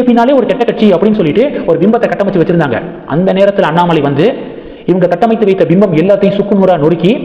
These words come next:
பி ஜே பி ஒரு நல்ல கட்சி, மோடி தமிழகத்துக்கு பல நல்ல விஷயங்கள் பண்ணியிருக்காரு அப்படிங்கிறத மக்கள்கிட்ட கொண்டு போய் சேர்த்து அதன் பிறகுதான் வளர்ச்சி பாதைக்கு பி ஜே பி நகர்ந்துச்சு. Before அண்ணாமலை இருந்த ஒரு நாலு பர்சன்டேஜ், அஞ்சு பர்சன்டேஜ் ஓட் ஷேரும் கொஞ்சம் கொஞ்சமா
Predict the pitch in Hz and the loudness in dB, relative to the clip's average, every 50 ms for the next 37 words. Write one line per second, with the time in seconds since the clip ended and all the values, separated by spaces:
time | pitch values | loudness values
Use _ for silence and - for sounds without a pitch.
0 | - - - - - - - 151 180 202 185 185 170 220 226 208 165 156 139 143 | -10 -12 -12 -14 -16 -10 -4 -2 0 2 2 2 2 2 2 2 2 0 0 0
1 | 165 185 180 151 - - 147 139 120 107 - - - - - - - - - - | 0 0 -2 -2 -2 -2 0 0 0 -2 -4 -8 -14 -16 -18 -20 -20 -14 -6 -2
2 | 143 175 208 226 233 214 180 185 202 202 202 - - - - 156 170 208 220 190 | 2 2 2 2 0 -2 -2 0 0 0 0 0 -2 -2 -2 -2 0 0 0 2
3 | 185 202 190 - 196 165 147 151 170 180 175 170 165 156 160 165 156 139 - 160 | 0 0 0 -2 -2 -2 -2 -2 0 0 0 0 0 2 2 2 2 2 0 0
4 | 156 143 127 135 170 233 254 - - - - 143 147 160 - 220 208 208 180 175 | 0 0 2 0 0 0 -2 -6 -10 -8 -4 -4 -2 0 0 0 0 0 0 0
5 | 175 180 175 180 170 - 180 185 196 190 190 196 247 302 - - - - - - | 0 0 0 -2 -2 0 2 2 2 2 2 0 0 0 -2 -6 -10 -10 -8 -6
6 | 110 117 160 202 - - 214 220 214 202 220 262 294 - - 147 160 214 247 247 | -4 -2 -2 -2 0 2 2 2 2 2 2 0 0 -2 -2 -2 0 0 0 0
7 | 247 - 202 190 180 - 233 196 170 185 175 170 180 185 151 139 151 165 160 127 | 0 -2 -2 -2 -2 0 0 0 0 2 2 0 0 0 -2 0 -2 -2 -2 -4
8 | - 123 104 - - - - - - - - - - - - - - - - - | -4 -6 -8 -8 -10 -16 -18 -20 -20 -20 -20 -20 -20 -20 -20 -20 -20 -20 -20 -20
9 | - _ - - - 139 156 156 - 240 233 214 180 180 190 185 170 147 151 170 | -20 _ -20 -10 -4 -2 -2 0 2 0 0 0 0 -2 0 0 0 0 2 2
10 | 190 202 - - - - - - - - - - - - - 165 208 247 247 247 | 0 0 -2 -4 -8 -10 -12 -12 -14 -16 -16 -18 -12 -4 0 2 2 2 2 2
11 | 233 208 190 165 156 165 185 220 226 214 220 208 214 214 202 202 175 196 226 254 | 2 2 2 2 0 0 0 0 0 0 0 0 0 0 0 0 2 2 2 2
12 | 254 254 - - - - - - 196 214 214 233 220 220 220 220 226 226 185 190 | 2 0 -4 -8 -8 -4 0 2 2 2 2 2 0 0 0 0 0 0 2 2
13 | 180 196 208 202 190 185 180 226 277 262 - - 190 196 196 220 208 196 180 180 | 2 2 2 2 2 0 2 2 0 -2 -4 -2 -2 0 2 2 2 2 0 2
14 | 190 220 | 0 0